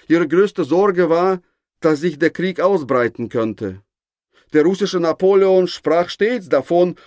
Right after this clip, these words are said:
dass er gar nicht gegen die Ukraine, sondern gegen die nato, gegen die U S A und ihre europäischen Handlanger kämpfen wollte. Er stand kurz vor seinem siebzigsten Geburtstag.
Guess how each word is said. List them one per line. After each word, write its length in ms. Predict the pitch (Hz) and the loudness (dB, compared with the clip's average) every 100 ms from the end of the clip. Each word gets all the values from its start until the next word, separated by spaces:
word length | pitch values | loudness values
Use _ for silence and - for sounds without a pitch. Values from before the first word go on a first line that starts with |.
| - | -6
dass 180 | 135 - | -4 -2
er 120 | 143 | -2
gar 260 | 156 226 | 0 2
nicht 180 | 285 233 | 2 2
gegen 300 | 170 143 139 | 0 2 2
die 80 | 135 | 0
Ukraine, 560 | 131 135 135 123 117 104 | -4 -2 0 0 -2 0
sondern 340 | 143 151 135 | 0 0 0
gegen 300 | 143 143 139 | 0 2 0
die 120 | 127 | 2
nato, 540 | 135 202 196 131 92 - _ _ - | 0 0 -2 -2 -4 -8 _ _ 0
gegen 320 | 147 160 143 | 0 2 0
die 100 | 147 | 2
U 180 | 151 143 | 2 2
S 160 | 131 | 0
A 400 | 147 214 202 98 - - | -2 0 0 -2 -8 -4
und 200 | 143 143 | -2 2
ihre 220 | 156 151 | 2 2
europäischen 720 | 143 156 156 170 180 156 165 143 | 2 2 2 2 2 0 -6 -2
Handlanger 600 | 196 214 156 147 139 135 | -2 0 0 0 0 -2
kämpfen 460 | 147 143 135 123 | -2 -2 -4 -6
wollte. 460 | 117 117 104 95 85 _ _ _ _ _ _ _ _ _ _ _ _ _ _ _ _ _ _ - | -2 -2 -2 -8 -10 _ _ _ _ _ _ _ _ _ _ _ _ _ _ _ _ _ _ -2
Er 160 | 160 | 0
stand 360 | 180 180 165 151 | 2 0 0 -2
kurz 340 | - 202 196 | -2 -4 -4
vor 120 | - 147 | -4 0
seinem 320 | 143 147 139 | 2 2 2
siebzigsten 600 | 117 180 - 165 139 127 | 0 -4 -6 -6 -2 -2
Geburtstag. 760 | 113 120 190 - 175 160 _ | -2 -2 -2 -2 -6 -6 _